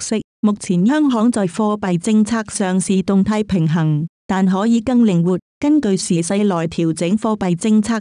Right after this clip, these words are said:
的匯率運用。孫明德說，經濟預測不能因為一時的時勢氛圍斷定，還是要回歸基本面的經濟數據。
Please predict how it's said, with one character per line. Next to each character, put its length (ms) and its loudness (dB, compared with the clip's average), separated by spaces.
的 80 -2
匯 180 2
率 100 2
運 260 2
用。 340 2
孫 300 2
明 280 4
德 220 -2
說， 320 -2
經 200 2
濟 140 0
預 200 2
測 280 -4
不 80 -4
能 260 -2
因 220 2
為 140 2
一 100 0
時 240 -2
的 180 -4
時 180 -4
勢 220 0
氛 240 0
圍 240 0
斷 240 2
定， 340 2
還 180 -2
是 220 0
要 160 2
回 160 0
歸 200 -2
基 220 0
本 160 0
面 260 6
的 120 -2
經 280 2
濟 180 0
數 280 -2
據。 460 -2